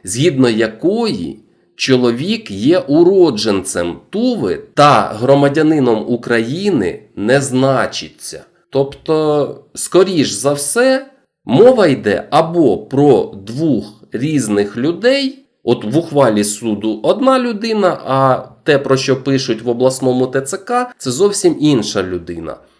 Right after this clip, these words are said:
Або ж десь хтось якось фальсифікував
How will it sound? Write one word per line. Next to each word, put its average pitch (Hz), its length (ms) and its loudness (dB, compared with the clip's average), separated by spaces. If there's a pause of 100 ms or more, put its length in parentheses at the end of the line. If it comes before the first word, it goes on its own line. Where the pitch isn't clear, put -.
Або 143 560 2
ж - 220 -8 (180)
десь 165 640 0
хтось - 720 -4 (100)
якось 107 720 -2
фальсифікував 90 1200 -6